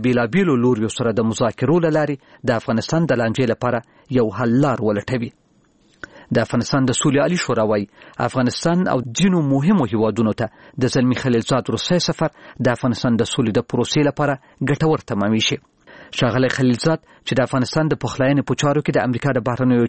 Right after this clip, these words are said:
چارو وزارت د ځانګړي استازي په توګه ټاکل شوی، پرون د قطر له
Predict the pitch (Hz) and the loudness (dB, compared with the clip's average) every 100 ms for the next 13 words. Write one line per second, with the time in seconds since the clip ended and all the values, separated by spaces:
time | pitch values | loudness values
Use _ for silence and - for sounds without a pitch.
0 | - 131 120 113 135 139 131 127 120 117 | 0 0 2 0 0 -2 -2 -2 0 0
1 | 127 117 - 131 113 - - 120 120 127 | 2 0 0 -2 -2 -6 -4 -2 0 -2
2 | - 117 170 175 156 160 160 - - - | -2 -2 2 2 2 0 -2 -6 -20 -8
3 | 135 - 131 190 165 123 | -4 -2 0 0 0 -2